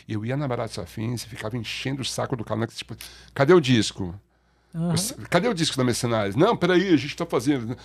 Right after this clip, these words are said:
Speaker 1: "Cadê o disco?" "Não, a gente tá mixando, mas é uma mixagem muito louca, a bateria de um lado." Eu falei assim, "Cara, não, eu só quero saber quando vai sair o disco." Eu ficava
Speaker 2: Uhum.
Speaker 1: pressionando o Calanca pra sair, porque eu tinha visto o show e falei, "Quero ouvir, quero esse disco." E quando saiu foi revolucionário, porque eram umas garotas, né?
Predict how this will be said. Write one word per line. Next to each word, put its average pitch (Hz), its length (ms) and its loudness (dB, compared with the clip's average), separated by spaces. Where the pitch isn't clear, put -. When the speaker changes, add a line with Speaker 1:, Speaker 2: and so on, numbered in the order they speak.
Speaker 1:
"Cadê 165 200 4
o 233 60 4
disco?" 165 400 2
"Não, 160 160 6
a 127 60 6
gente 135 140 -2
tá 196 100 0
mixando, 180 600 0
mas 139 140 0
é - 20 2
uma 180 80 -2
mixagem 170 420 -2
muito 175 220 -2
louca, 143 420 2
a 113 40 0
bateria 143 340 0
de 147 120 -4
um 113 140 -4
lado." 143 300 0
Eu 107 40 -10
falei 135 140 -10
assim, - 420 -16
"Cara, 147 240 6
não, 147 100 -2
eu 160 120 4
só 180 120 0
quero 185 160 0
saber 175 140 -2
quando 175 160 2
vai 170 100 4
sair 160 200 0
o 151 60 6
disco." 117 520 -4
Eu - 80 -6
ficava 147 220 0
Speaker 2:
Uhum. 160 60 -8
Speaker 1:
pressionando 139 840 0
o 95 60 -6
Calanca 107 400 -8
pra 123 140 -18
sair, 127 260 -8
porque 120 160 -10
eu 113 40 -8
tinha 98 160 -10
visto 110 220 -8
o 131 60 -6
show 139 180 -2
e 147 40 -6
falei, 151 180 -10
"Quero - 240 -2
ouvir, 143 200 -6
quero - 200 -6
esse - 180 -8
disco." 170 640 -10
E 127 60 -12
quando 170 180 0
saiu 156 220 0
foi 214 160 -4
revolucionário, 185 760 2
porque 135 100 -2
eram 147 80 2
umas 175 180 0
garotas, 180 800 4
né? 143 180 2